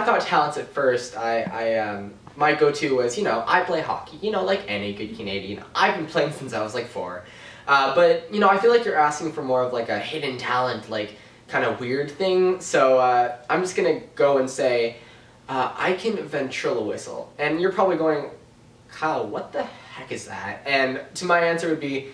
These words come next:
it's like ventriloquistic whistling, where, like, most people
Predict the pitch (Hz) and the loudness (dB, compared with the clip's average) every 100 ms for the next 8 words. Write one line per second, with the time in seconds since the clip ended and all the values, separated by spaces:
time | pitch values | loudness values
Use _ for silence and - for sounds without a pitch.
0 | - 147 170 165 - 147 160 165 160 185 | -10 -4 -2 -2 -8 -4 -2 -2 -2 0
1 | 196 185 - - - - 139 120 113 107 | 0 -2 -8 -12 -12 -8 -6 -4 -6 -6
2 | 117 104 104 107 117 123 127 117 - - | -6 -8 -6 -2 0 2 2 0 -6 -12
3 | - 170 196 - 180 160 | 2 2 2 -4 0 0